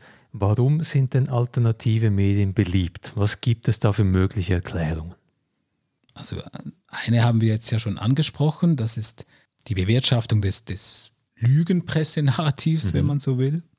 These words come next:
Speaker 2: Das ist natürlich <laughs> auch sehr schlau, weil das gibt den alternativen Medien selbst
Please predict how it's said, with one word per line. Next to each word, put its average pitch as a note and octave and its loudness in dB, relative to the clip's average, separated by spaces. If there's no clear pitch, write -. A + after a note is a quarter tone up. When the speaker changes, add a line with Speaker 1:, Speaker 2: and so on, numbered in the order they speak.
Speaker 2:
Das - -2
ist - -2
natürlich A#2 -2
<laughs> - -8
auch A#2 -2
sehr F#2+ -2
schlau, A#2+ 0
weil A2+ 2
das G#2+ -2
gibt - -4
den A2 0
alternativen A2 0
Medien G#2+ 0
selbst - 0